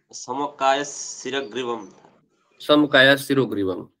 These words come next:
Speaker 2: ये एक वर्ड याद कर लीजिए, कई जगह काम आता है।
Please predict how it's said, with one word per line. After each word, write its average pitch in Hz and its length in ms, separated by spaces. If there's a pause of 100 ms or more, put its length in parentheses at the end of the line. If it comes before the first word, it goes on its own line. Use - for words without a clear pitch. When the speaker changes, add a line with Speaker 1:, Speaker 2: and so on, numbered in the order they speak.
(480)
Speaker 2:
ये 165 120
एक 170 80
वर्ड 180 220
याद 175 200
कर 175 100
लीजिए, 170 260
कई 170 160
जगह 156 240
काम 147 300
आता 139 240
है। 170 200